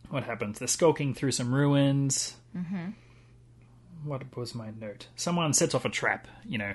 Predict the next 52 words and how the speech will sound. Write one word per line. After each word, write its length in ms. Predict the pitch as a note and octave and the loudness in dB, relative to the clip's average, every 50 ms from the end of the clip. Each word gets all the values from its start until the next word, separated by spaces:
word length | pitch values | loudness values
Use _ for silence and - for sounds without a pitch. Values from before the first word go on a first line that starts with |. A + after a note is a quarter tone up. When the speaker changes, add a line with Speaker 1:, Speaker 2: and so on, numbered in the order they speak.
| - - - | -8 -10 -8
Speaker 1:
in, 160 | B2 A2+ A2 | -6 -6 -6
like, 240 | G#2 G#2+ G#2 - - | -6 -6 -8 -6 -6
any 100 | G#2+ G#2 | -4 -4
of 60 | G2+ | -4
these 140 | G2+ G2+ G2+ | -6 -6 -6
movies. 260 | A2 G#2+ G2+ G#2+ - | -6 -6 -6 -6 -6
Someone 200 | - D3 A#2+ A2 | -6 -6 -4 -4
stands 280 | - - C3 A#2 A2+ G#2+ | -4 -2 -2 -2 -2 -2
on 80 | G2+ | -4
a 80 | G2+ - - | -6 -10 -4
ground 280 | - B2+ A#2 G#2+ G2+ - | -2 0 0 0 -2 -4
plate 280 | - - A#2 G#2 - | -4 -4 -4 -4 -4
and 100 | - G#2+ | -6 -4
a 40 | G#2 | -2
spike 340 | - - - - D3+ A#2+ - | -2 -2 0 0 -2 -2 -4
comes 220 | - - B2 B2 A2+ | -6 -4 -2 -2 -2
up 140 | A2 - A2 | -2 -2 -4
and 120 | A2 A2 | -6 -4
kills 280 | - - B2+ A#2 A2 - | -2 -2 -2 -2 -4 -6
him. 160 | G#2 G2 G2+ - - - E3 | -8 -8 -10 -12 -12 -12 -10
Speaker 2:
Yeah. 260 | E3 D#3 C#3+ C#3 C3 | -8 -8 -8 -8 -6
Speaker 1:
You 80 | - B2 | -4 -4
know, 220 | G#2+ G2+ G#2 A2 A2+ | -4 -4 -4 -4 -4
like 160 | A2 G#2 - | -6 -6 -4
a 40 | A2+ | -4
red 180 | A2+ G#2+ G2+ G2 | -4 -2 -2 -2
shirt, 320 | - - A2 G#2 G2+ - - - - - - - - | -2 -2 -2 -4 -6 -8 -12 -16 -20 -20 -20 -12 -6
no 100 | C#3+ A#2 | -4 -2
Speaker 2:
Yeah. 80 | A2+ G#2+ | 0 0
Speaker 1:
name 260 | G#2 G#2 G#2 G#2+ A2 | 0 0 -2 -2 -2
grunt. 400 | - - A2 G#2 G2+ - - - - | -2 -2 -2 0 -2 -4 -6 -8 -8
I'm 100 | C#3 B2+ | -8 -6
like, 140 | B2 B2 - | -4 -2 2
"Oh 200 | A#3 A#3 A3+ A3 | 4 4 6 6
no." 460 | G3+ G#3 A3+ A#3+ A#3 G#3+ E3+ C3+ A2+ - - - - - - - | 6 6 6 6 6 6 6 4 2 0 -6 -16 -20 -20 -6 0
But 120 | - A3+ A#3 | 4 6 6
in 80 | A#3+ | 6
the 80 | A#3 A#3 | 6 6
next 320 | B3+ C4+ B3+ - - - | 4 2 2 0 0 2
room, 380 | B3+ C4+ C4 A3+ F#3 F3 F#3+ F#3+ - - - - | 4 6 8 8 8 6 4 2 0 -6 -10 -4
they're 100 | A#3 G#3+ | 2 4
just 160 | G3+ D#3+ C3+ | 4 4 4
walking 440 | A#2+ B2+ C#3 D3+ E3+ E3 - G3 F3+ | 4 6 8 8 8 8 6 6 6
around 400 | E3 D#3 E3+ F#3+ F#3+ E3+ C3 A#2 | 6 8 8 8 8 8 6 2
chill 240 | - - F3+ E3 D3 | 2 4 4 4 4
as 100 | C#3 - | 4 2
fuck, 280 | - G3 F3 A#2+ - - | 4 4 4 4 2 -2
like, 240 | - D#3+ D3 C#3 - - | 2 4 4 4 4 2
on 360 | B2+ C#3+ F3+ E3+ D3+ D#3 D3 | 2 4 4 4 4 2 2
these 200 | C#3 C3+ C3 C3+ | 2 2 2 0
Speaker 2:
Yeah. 100 | B2+ - - - - - - | -2 -4 -8 -14 -20 -6 0
Speaker 1:
ornate 560 | D#3+ C#3+ C3+ C3 C3+ C#3 C3+ C3+ - - - | 2 2 4 4 4 4 4 4 2 -2 -6